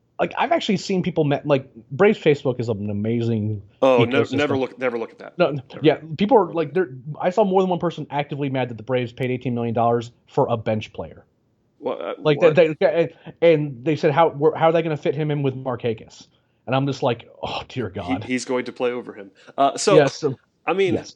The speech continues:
Speaker 2: let's not, let's not even go to the common denominator. Like, let's just say this: he is a starting outfielder. Again, you know, every day is a relative term, but he's, he's going to play the vast majority of the time. Uh,
Speaker 1: I could, I could see some permutations where, like, he's in right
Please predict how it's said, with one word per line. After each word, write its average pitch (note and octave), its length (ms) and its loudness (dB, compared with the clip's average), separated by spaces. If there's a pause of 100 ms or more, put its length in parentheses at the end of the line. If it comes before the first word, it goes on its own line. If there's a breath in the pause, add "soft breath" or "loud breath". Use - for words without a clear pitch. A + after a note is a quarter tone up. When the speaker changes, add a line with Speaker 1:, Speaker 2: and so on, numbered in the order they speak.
(140)
Speaker 2:
let's G3 220 -4
not, G3+ 280 -4
let's D#3+ 140 -2
not G3+ 120 -6
even D3+ 100 -6
go C3+ 100 -6
to C3 60 -4
the B2 80 -14
common B2 240 -10
denominator. A#2 340 -8
Like, B2 240 -12
let's D#3 160 -4
just F3 140 -10
say C#3+ 140 -4
this: A#2 260 -8
he E3+ 240 -6
is C3+ 140 -6
a B2 60 -10
starting B2 320 -10
outfielder. A2+ 540 -12 (800)
Again, B2+ 440 -4
you C3 100 -10
know, G#2 140 -12 (600)
every C#3+ 280 -2
day C#3 300 0
is A#2+ 140 -4
a A2 40 -16
relative A#2+ 420 -8
term, B2+ 400 -6
but A#2 120 -12
he's, B2 220 -8
he's B2 200 -10
going C3 240 -6
to A#2+ 60 -8
play G#2+ 480 -8 (460)
the A2+ 120 -14
vast A2+ 420 -4
majority G#2 360 -12
of F#2 60 -18
the - 60 -20
time. - 180 -20 (720 loud breath)
Uh, A2 180 0
Speaker 1:
I D3+ 120 6
could, - 120 -12 (200)
I F3 80 2
could G#3+ 160 0
see G#3+ 120 -4
some G#3+ 140 2
permutations G3 640 -2
where, F3 140 -2
like, D3+ 180 -2
he's D3+ 280 -6
in D3 240 -2
right C3+ 480 2